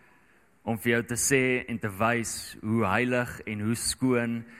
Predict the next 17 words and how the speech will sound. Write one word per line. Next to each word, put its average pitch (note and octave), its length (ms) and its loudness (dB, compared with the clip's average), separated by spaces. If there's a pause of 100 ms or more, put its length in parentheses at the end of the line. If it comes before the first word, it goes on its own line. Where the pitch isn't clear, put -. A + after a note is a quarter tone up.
(260)
en A2+ 140 0
hoe B2 260 4
mooi B2 680 2
sy - 220 2
hart A2 380 2
is A2+ 200 0
teenoor A2 280 0
elke A#2+ 360 0
een A#2 160 0
van G#2+ 180 -4
ons G#2 300 -4
en G#2 140 -4
hoeveel A#2 340 0
genade A2+ 540 0
hy G#2 220 0
het G#2 300 0 (520)
en A#2+ 340 0